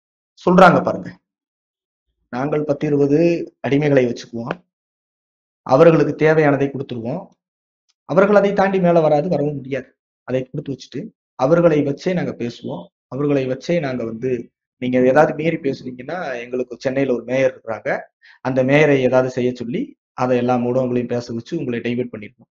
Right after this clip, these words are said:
So மக்கள் எப்பொழுதுமே நாங்கள் சொல்வது, நாங்கள் நினைத்தபடி ஆடுகிற பொம்மைகள் தான் அப்படின்னு அவங்க சொல்றாங்க. இதை மக்கள் கொஞ்சம் ரொம்ப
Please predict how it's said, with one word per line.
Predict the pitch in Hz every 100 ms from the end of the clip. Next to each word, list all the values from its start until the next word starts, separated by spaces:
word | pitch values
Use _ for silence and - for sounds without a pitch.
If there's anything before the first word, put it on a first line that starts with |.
| _
So | - 117
மக்கள் | 117 123 _ 202 196
எப்பொழுதுமே | 127 131 - 180 156 151 170 170
நாங்கள் | 131 143 143
சொல்வது, | - 135 143 160 147 - -
நாங்கள் | 131 156 165 160 -
நினைத்தபடி | - 147 180 180 156 147 151
ஆடுகிற | 131 139 143 139 127
பொம்மைகள் | 123 123 135 127 117
தான் | 113 110 _ _ _ _ _
அப்படின்னு | 107 113 127
அவங்க | - -
சொல்றாங்க. | 110 - 107 104 _
இதை | - 104 104
மக்கள் | 113 - 160 - _
கொஞ்சம் | - 117 110 _ _ _ _
ரொம்ப | 120